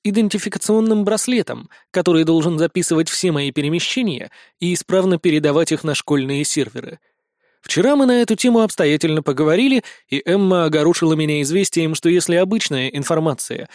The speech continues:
уходила с идентификатора дважды в сутки, то встроенный в него маячок функционировал в непрерывном режиме.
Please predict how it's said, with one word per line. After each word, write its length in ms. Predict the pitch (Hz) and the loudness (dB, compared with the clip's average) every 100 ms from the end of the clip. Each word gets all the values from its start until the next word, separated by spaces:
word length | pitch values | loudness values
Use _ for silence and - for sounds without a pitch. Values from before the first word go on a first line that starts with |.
| - - | -12 -8
уходила 420 | 139 165 190 175 | -2 -2 2 0
с 120 | - | 0
идентификатора 800 | 175 170 170 160 185 185 170 151 | -4 -2 -4 -4 -4 -2 0 0
дважды 380 | 147 156 160 135 | 2 2 2 0
в 60 | 131 | -2
сутки, 460 | - 233 - - - _ _ | -4 -6 -6 -16 -18 _ _
то 100 | 131 | -8
встроенный 480 | - - 226 208 196 | -4 0 2 4 4
в 60 | 185 | 4
него 240 | 196 214 | 4 4
маячок 460 | 196 170 - 254 - | 2 0 0 -2 -2
функционировал 760 | 156 - 175 185 247 220 226 | -6 -2 0 2 2 2 2
в 80 | 190 | 2
непрерывном 680 | 220 233 208 196 190 175 160 | 0 0 -2 0 0 0 0
режиме. 520 | 156 127 117 - | 0 -2 -8 -12